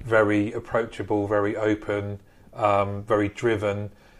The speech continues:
I think it's great to hear as well, though, you're talking about still, both at that time and now,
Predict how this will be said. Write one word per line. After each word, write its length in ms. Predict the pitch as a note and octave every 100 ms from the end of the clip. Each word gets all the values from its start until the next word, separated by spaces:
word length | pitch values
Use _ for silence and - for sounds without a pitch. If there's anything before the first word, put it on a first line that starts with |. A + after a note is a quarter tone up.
| - -
I 80 |
think 240 | C3 C#3 B2+
it's 140 | B2
great 760 | - B2+ B2 B2 A#2+ - - -
to 140 | A2+
hear 680 | - A2+ A2 G#2+ G#2+ A2 - -
as 160 | A2+ A2
well, 300 | A#2+ A#2 G#2
though, 160 | G2
you're 160 | G2 G2+
talking 400 | - A2+ - G#2
about 420 | G2+ G#2 G2+ -
still, 520 | - - A#2+ A2+ A2 - - - - - -
both 240 | A2 -
at 100 | A2+
that 240 | C3+ C#3 -
time 420 | C3+ C3 C3 B2+ -
and 200 | G#2 A2
now, 420 | A#2+ C3 C3+